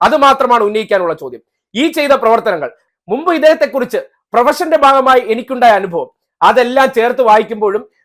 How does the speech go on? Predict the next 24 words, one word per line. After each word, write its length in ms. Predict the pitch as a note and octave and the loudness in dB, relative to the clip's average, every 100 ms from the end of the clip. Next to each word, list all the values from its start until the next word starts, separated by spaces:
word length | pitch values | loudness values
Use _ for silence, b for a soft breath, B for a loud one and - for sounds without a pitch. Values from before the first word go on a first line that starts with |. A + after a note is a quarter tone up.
| _ | _
പിന്നീട് 340 | C4 C4+ D4 C4 | -6 0 2 4
നാട്ടുകാർ 420 | A#3+ C4+ D4 C#4+ | 2 2 0 2
പറഞ്ഞു 280 | B3 B3+ C4 | 2 0 0
കേട്ട 220 | B3 B3 A#3 | -2 0 0
പലതരത്തിലുള്ള 560 | A3+ B3+ B3+ A#3+ B3 A#3 | 2 2 0 -4 -2 -2
കഥകൾ, 360 | A3 G3+ G3 - _ - | -2 -2 -4 -6 _ -16
ഇത്തരത്തിലുള്ള 720 | G3 C4+ C4 C4 C4 B3+ B3 | -4 0 0 -2 0 2 2
പല 240 | A#3 B3+ C4+ - - | 2 4 2 0 -10
കുഴുത്തുരുമ്പ് 520 | B3 C4+ D4 C#4 C4+ | -8 -6 -6 -4 -2
പ്രവർത്തനങ്ങൾ 460 | A#3 A#3 A#3 B3+ A#3+ | 0 -2 0 -2 -2
ചെയ്യുക, 480 | A3+ A3 G#3 A#3+ - b - | -4 -6 -2 -4 -4 b -2
മറ്റുള്ളവരെ 500 | G#3 G#3+ C#4 C4+ B3+ | -2 0 2 4 4
മനഃപൂർവ്വം 560 | A3+ A#3 B3+ C#4 C4 | 2 0 -2 0 0
ഉപദ്രവിക്കുക 680 | A3 A#3 A#3+ C4 B3 A#3+ A#3+ A#3+ | 2 0 0 0 -2 -2 -2 0
തുടങ്ങിയ 340 | A3+ B3 B3 - | -4 0 -2 2
പല 260 | A3 B3+ - _ _ _ - | 2 2 -2 _ _ _ -2
ക്രയവിക്രയങ്ങളും 840 | B3 C#4 C4+ C4 C4+ C4+ C4 B3 | 4 4 2 0 2 2 2 0
നടത്തുന്ന 380 | A3+ A#3 C4+ A#3+ | 0 0 -2 -2
വ്യക്തിയാണെന്നും 580 | A3 - B3+ A#3+ A#3+ G#3+ | -2 -2 0 2 0 0
പറഞ്ഞു 240 | G#3+ G#3 | 0 0
കേൾക്കുന്നുണ്ട്. 460 | F#3+ F3 D#3+ B2 G#2+ _ - | -4 -6 -12 -16 -20 _ -2
അതൊന്നും 360 | F3+ B3+ C4 A#3+ | 0 2 0 -4
പിന്നെ 200 | A3 A#3+ | -2 2
ആധികാരികമല്ലാത്തതുകൊണ്ട് 1200 | A3 A3 A#3+ C4 C4+ C4+ C4 A#3 A#3+ A#3+ A3+ F#3 | 4 2 0 0 0 2 0 0 0 0 -4 -6